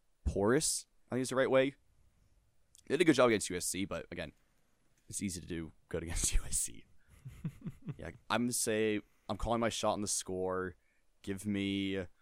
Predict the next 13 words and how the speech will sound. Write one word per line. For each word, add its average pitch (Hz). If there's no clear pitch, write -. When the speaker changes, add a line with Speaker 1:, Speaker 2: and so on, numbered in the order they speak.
Speaker 1:
Utah 110
twenty-four, 104
Washington 90
twenty-one. 78
I 98
think 95
Utah 95
can 92
win 90
on 85
the 85
field 82
goal. 78